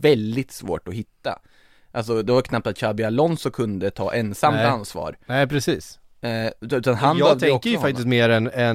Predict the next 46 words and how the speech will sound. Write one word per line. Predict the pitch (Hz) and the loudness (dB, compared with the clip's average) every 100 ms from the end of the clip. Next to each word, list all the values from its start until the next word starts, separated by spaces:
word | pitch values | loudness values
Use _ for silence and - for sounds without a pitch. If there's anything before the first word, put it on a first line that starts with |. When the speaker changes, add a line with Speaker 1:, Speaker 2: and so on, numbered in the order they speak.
| 113 | 0
Speaker 2:
en, | |
eh, | 117 113 113 113 110 107 - _ _ - | 0 2 2 0 -2 -6 -12 _ _ -4
en, | 147 131 | -2 0
en | 151 160 | 4 4
som | 185 | 4
kan | 139 156 135 | 4 4 6
lösa | 143 127 104 - 131 | 6 6 4 2 0
den, | 120 127 127 113 120 | 0 0 0 0 0
den | 123 110 - | 2 0 -2
ytan | 165 123 - 160 | -4 -2 -2 -2
framför | 135 123 117 | 2 2 4
backlinjen, | 127 131 - 165 123 87 101 | 2 0 0 0 0 -2 -6
att | 107 | -6
se | - | -6
till | - 139 | -2 0
att | 127 120 | 0 0
den | 117 110 | -2 0
är, | 104 104 - - - | -2 -4 -8 -16 -4
att | 139 | 2
den | 139 123 | 4 4
är | 113 107 | 2 0
städad. | - 143 110 104 131 92 - - _ | 2 2 4 2 0 0 -12 -20 _
Så | - 131 | 0 2
att, | 113 - | 2 0
eh, | 147 123 117 117 117 - 123 | -4 -2 0 0 -2 -4 -8
så | - | -2
att, | 113 104 | -2 -2
Speaker 1:
För | |
vilka | 156 143 | -2 -2
Speaker 2:
eh, | 170 | 2
Speaker 1:
har | 165 | 2
vi | 160 175 | 2 0
som | 175 | 0
kan | 175 | 0
hantera | 165 151 127 | 0 2 2
ett | 123 | 2
sånt | - 117 113 | -2 -4 -4
defensivt | 104 120 104 107 110 | -6 -6 -6 -4 -4
ansvar | 110 - 101 | -6 -6 -6
själva | 113 107 110 127 | -4 -4 -2 0
i | 101 107 | 0 -4
världsfotbollen | 104 - 104 - 101 | -6 -6 -8 -6 -6
idag | 104 98 | -4 -4
egentligen? | 113 110 - 98 | -2 -4 -6 -8
Som | - 120 | -4 -2
alltså, | 117 120 | -2 -6